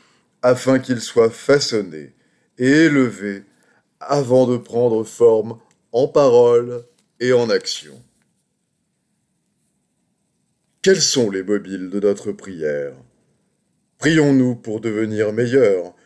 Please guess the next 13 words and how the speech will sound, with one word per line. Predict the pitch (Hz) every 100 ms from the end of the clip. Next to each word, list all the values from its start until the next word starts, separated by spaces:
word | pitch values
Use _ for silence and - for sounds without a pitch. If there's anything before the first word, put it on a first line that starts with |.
| _ _
ou | 147
pour | 127 151 127
faire | 147 127
du | 110 117
bien | 107 113 101 90
à |
ceux | 98 117 110
qui | 110
nous | 104 104
entendent, | 104 104 104 90 80 87 - _ _ _
pour | 151 143
instruire | 160 - - 143 135
l'infini, | 135 143 - 151 170 135